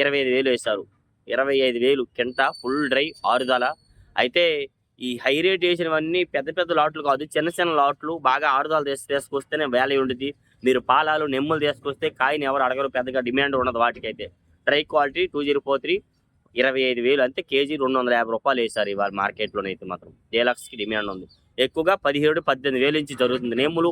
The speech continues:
పాలాలు ఉంటే పదహారు, పదిహేడు, పద్దెనిమిది వేలు వేస్తున్నారు. డ్రై ఉంటే పంతొమ్మిది వేల నుంచి ఇరవై, ఇరవై రెండు వేలు ఎక్కువగా జరుగుతుంది. మరి ఇవాళ నేను ఒక దగ్గర అయితే చిన్న లాటు ఇరవై ఐదు వేలు కూడా వేశారు. వీడియో కూడా తీశాను, పెట్టాను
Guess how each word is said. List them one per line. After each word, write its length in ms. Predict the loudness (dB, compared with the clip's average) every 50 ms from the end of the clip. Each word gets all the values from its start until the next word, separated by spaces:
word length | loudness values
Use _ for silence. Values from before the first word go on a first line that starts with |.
| 2 2
పాలాలు 320 | 2 2 2 0 -2 -2
ఉంటే 220 | -4 -4 -2 -2 -4 -4 -6 _ _ _ _ _ _ -2 2
పదహారు, 340 | 2 4 4 2 2 0 -2 -2
పదిహేడు, 320 | -2 0 0 2 0 0 0
పద్దెనిమిది 440 | -2 -4 -4 -2 -2 -2 0 2 2
వేలు 120 | 2 2 2
వేస్తున్నారు. 400 | 0 -2 -4 -6 -6 -4 -4 -6 -2
డ్రై 200 | -2 0 0 0
ఉంటే 220 | -2 -4 -4 -4 -6
పంతొమ్మిది 400 | -4 -2 -4 -4 -2 -4 -2 -2
వేల 80 | -2 -2 -2
నుంచి 120 | -2 -2 -2
ఇరవై, 200 | 0 0 0 0
ఇరవై 280 | 2 2 0 0 0
రెండు 200 | 0 0 2 2
వేలు 180 | 2 2 2 2 0
ఎక్కువగా 280 | -4 -2 0 0 0 2 2
జరుగుతుంది. 420 | 0 -2 -2 -4 -4 -6 -6 -6 -8 _ _ _ _ _ 0
మరి 160 | 0 2 2
ఇవాళ 180 | 2 2 2 2
నేను 160 | 2 0 0
ఒక 120 | 0 0 0
దగ్గర 180 | -2 0 0 0
అయితే 220 | 0 0 0 0
చిన్న 300 | -2 -2 -2 -4 -2 0
లాటు 280 | 2 2 2 0 0 -2
ఇరవై 300 | -4 -2 0 0 2 2
ఐదు 180 | 0 0 2 2
వేలు 120 | 2 2 2
కూడా 160 | 2 0 0
వేశారు. 240 | 0 0 0 -2 0
వీడియో 240 | 0 0 0 2 2
కూడా 160 | 2 2 2
తీశాను, 300 | 0 -2 0 0 -2 0
పెట్టాను 400 | -2 -4 -4 -2 -2 0 0